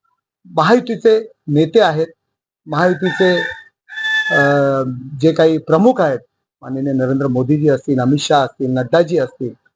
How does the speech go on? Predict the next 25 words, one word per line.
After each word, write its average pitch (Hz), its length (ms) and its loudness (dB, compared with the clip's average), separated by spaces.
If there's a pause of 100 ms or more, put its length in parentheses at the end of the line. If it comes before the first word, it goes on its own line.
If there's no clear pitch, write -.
(160)
आणि 139 120 -8
सर्व 143 280 0
नेते 131 320 2
निर्णय 147 340 4
घेतील, 165 300 -2
असा 131 220 -4
आम्हाला 139 220 -2
ठाम 208 280 0
विश्वास 208 400 2
आहे. 123 100 -6 (880)
कारण 180 420 0
मी 151 100 -2
त्या 147 140 2
एका 143 120 -2
पक्षाचा 139 400 -4
कार्यकर्ता 156 520 0
आहे 135 100 0
आणि 139 200 -4 (380)
आमचा 175 440 -4 (340)
नेता 156 360 0
मुख्यमंत्री 147 540 -2
व्हावा, 127 280 0
ही 170 360 -2
अशी 143 200 -2
आमच्या 135 260 -2